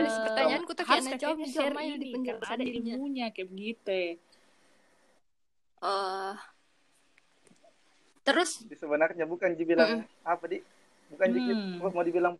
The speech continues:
Speaker 3: profesional, tapi maksudnya sharing dikit memang. Maksudnya apa yang dialami selama setahun lebih ini,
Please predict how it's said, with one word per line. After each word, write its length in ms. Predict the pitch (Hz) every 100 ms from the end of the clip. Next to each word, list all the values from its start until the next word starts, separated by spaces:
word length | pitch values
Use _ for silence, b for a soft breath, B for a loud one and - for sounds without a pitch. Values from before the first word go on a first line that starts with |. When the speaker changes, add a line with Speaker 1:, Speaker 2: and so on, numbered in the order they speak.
| _
Speaker 3:
profesional, 640 | 165 165 - 135 135 151
tapi 260 | 147 139 156
maksudnya 480 | - 147 160 147 147 - -
sharing 320 | 196 185 175
dikit 240 | 175 -
memang. 340 | 208 165 165 214
Maksudnya 320 | 202 - 196 180 _
apa 180 | 180 180 190
yang 180 | 180 180 _ -
dialami 560 | 170 180 160 151 151
selama 320 | - 156 151
setahun 400 | 151 156 156 151
lebih 480 | 151 147 147 151 131
ini, 120 | 127